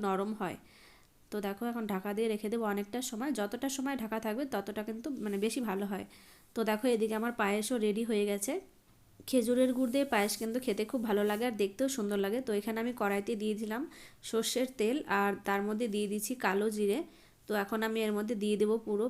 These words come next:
পেস্ট। তো দেখো, এই যে দিয়ে দিচ্ছি। তো এটাকে এখন বেশ ভালো করে এখন নেড়ে চেড়ে নিতে হবে, একদম পুরো শুকনো শুকনো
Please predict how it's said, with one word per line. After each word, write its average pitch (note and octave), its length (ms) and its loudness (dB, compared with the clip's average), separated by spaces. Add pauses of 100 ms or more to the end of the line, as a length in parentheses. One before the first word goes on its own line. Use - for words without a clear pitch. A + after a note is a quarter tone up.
পেস্ট। G3+ 300 0 (760)
তো G3+ 60 -2 (100)
দেখো, G3 160 -6 (100)
এই G#3 80 2
যে A3 120 -2
দিয়ে G3+ 200 0
দিচ্ছি। G#3+ 260 -4 (960)
তো G#3 60 -4 (100)
এটাকে A3 360 0
এখন C4 180 -2 (120)
বেশ B3 120 0 (160)
ভালো A3 320 2 (100)
করে A3 160 0 (100)
এখন A#3+ 180 -8 (100)
নেড়ে G#3 260 0
চেড়ে A3 240 -4
নিতে G#3+ 200 -4
হবে, A3 200 -6
একদম A3 260 -4
পুরো A3 160 -2 (100)
শুকনো A3+ 300 -4
শুকনো A#3 200 -4